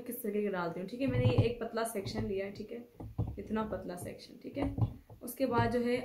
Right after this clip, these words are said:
बालों को, क्योंकि अक्सर लोगों को समझ में नहीं आ रहा, आप लोग क्लियरली देख लो इसको करने का तरीका कैसे है।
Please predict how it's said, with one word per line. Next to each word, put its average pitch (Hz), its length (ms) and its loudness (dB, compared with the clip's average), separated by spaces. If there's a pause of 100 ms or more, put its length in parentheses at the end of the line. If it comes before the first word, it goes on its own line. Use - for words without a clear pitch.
(140)
बालों 220 240 6
को, 254 140 4
क्योंकि 262 180 2
अक्सर 240 240 4
लोगों 247 180 4
को 262 100 4
समझ 240 260 2
में 254 100 2
नहीं 254 100 8
आ 233 40 4
रहा, 262 120 4
आप 254 160 6
लोग 277 180 2
क्लियरली 240 440 8
देख 214 200 4
लो 247 60 4
इसको - 140 0
करने 226 240 2
का 220 100 -2
तरीका 214 320 4
कैसे 185 280 2
है। 165 160 -4